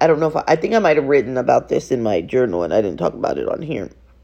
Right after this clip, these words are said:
So the ride home was awkward as fuck, bec-, but I slept all the way, so I don't give a fuck. But he was playing the music really fucking loud. He was hitting, like, fucking bumps. Like, I know he was doing that shit on purpose, but fuck you.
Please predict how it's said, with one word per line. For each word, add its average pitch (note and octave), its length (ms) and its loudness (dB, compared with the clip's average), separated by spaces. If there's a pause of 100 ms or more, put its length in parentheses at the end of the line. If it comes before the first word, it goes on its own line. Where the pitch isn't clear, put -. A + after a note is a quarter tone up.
(800)
So G#3 140 6
the F#3+ 80 4
ride F#3+ 220 8
home A3+ 200 6
was F#3 140 0
awkward F3+ 400 2
as F3+ 100 -8
fuck, F3 320 2
bec-, - 220 -14
but E3 160 6
I G3+ 120 6
slept F3 300 2
all C#3 120 4
the A#2+ 60 -6
way, C3 140 0
so D3+ 140 -2
I D3 80 4
don't B2+ 140 -2
give A#2+ 100 -2
a A2+ 60 -8
fuck. - 260 -4 (160)
But C3+ 260 4 (280)
he A3+ 120 2
was A3+ 120 6
playing F#3 280 4
the E3 60 2
music A3+ 460 -2
really A#3+ 200 2
fucking G#3+ 320 2
loud. G3+ 520 6
He G3 100 -8
was E3+ 180 -2
hitting, C#3 280 0
like, A#2+ 340 -4
fucking B2+ 480 0
bumps. A3+ 560 4
Like, - 220 -2
I F3+ 80 6
know F3+ 260 4
he G#3+ 140 2
was F3 120 0
doing D3+ 180 -4
that C3+ 120 2
shit D3+ 160 0
on C#3+ 100 2
purpose, - 300 -2
but - 220 -8
fuck - 220 0
you. - 180 -8